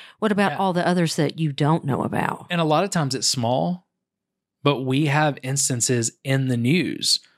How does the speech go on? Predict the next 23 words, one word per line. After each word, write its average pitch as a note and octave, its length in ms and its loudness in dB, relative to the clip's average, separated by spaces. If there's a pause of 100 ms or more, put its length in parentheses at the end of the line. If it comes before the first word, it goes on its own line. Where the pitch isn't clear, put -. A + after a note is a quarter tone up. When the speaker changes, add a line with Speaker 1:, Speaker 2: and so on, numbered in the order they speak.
(160)
Speaker 2:
from - 120 0
Speaker 1:
Where - 40 -2
Speaker 2:
the - 60 -2
Speaker 1:
it's A#2+ 80 -2
Speaker 2:
last C3 180 2
Speaker 1:
growing. D3 80 -2
Speaker 2:
couple C3 140 0
of C3 60 2
years B2 220 0
where C3 220 0
it C3 80 2
was, B2+ 140 -2
it C3+ 160 -6
was, B2 140 -4
it - 120 -6
was C#3+ 120 0
covering C3+ 460 0
up B2 260 -2
two D3+ 200 0
allegations A#2+ 500 0
of G2+ 80 -6
rape. C3+ 260 -2 (280)
Speaker 1:
Yeah. D#3+ 340 2